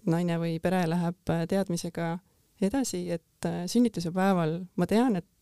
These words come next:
tuleb hingata, tuleb lõdvestuda ja kui see päev on käes, siis see tunne on nii tugev ja nii uus ja nii ootamatu,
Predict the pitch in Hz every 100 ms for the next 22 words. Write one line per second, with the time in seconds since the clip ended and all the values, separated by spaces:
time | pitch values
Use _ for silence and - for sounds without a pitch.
0 | _ - 151 185 220 247 247 - 269 262
1 | 269 _ - 156 160 180 208 208 - 190
2 | 196 185 202 _ _ _ _ _ 185 -
3 | 196 202 208 202 185 170 208 214 170 -
4 | - _ - - 175 - 175 170 170 214
5 | 226 190 165 165 185 202 208 208 180 156
6 | 165 185 185 196 208 165 - 175 190 202
7 | 196 - 175 175 - 165